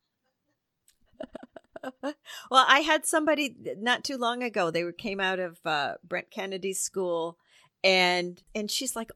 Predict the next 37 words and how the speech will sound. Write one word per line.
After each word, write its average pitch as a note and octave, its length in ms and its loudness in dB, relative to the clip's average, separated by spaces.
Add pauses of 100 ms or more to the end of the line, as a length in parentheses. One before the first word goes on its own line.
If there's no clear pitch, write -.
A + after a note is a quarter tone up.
all E4 320 -4
over F4 260 -4
the B3 140 -2
place - 560 -4 (680)
and, F3+ 380 2
and, D#3+ 240 -4 (240)
and E3 180 -8
kind F#3 220 -8
of D#3 120 -14
slowing G3+ 540 -2
down F#3+ 360 -2
and C3 120 -8
speeding F#3+ 540 -4
up. F#3 300 -4 (460)
And F#3+ 340 0
I'm G3 140 -4
like, G3 220 -6 (160)
"What C#4 200 -2
is F4 140 -4
going G3+ 360 -4
on A4 300 -4
with D3+ 240 -4
you?" C3 360 -4 (140)
I, F#3 160 0
I F#3 60 2
really G#3+ 320 0
wanted D3+ 360 -4
to D3 80 -8
just - 360 -6 (320)
try F3+ 200 2
to - 80 -4
pass F3+ 420 2
her C#3 200 -2
and C#3 360 -8
get D#3+ 160 0
away D#3 340 0
'cause, - 280 -10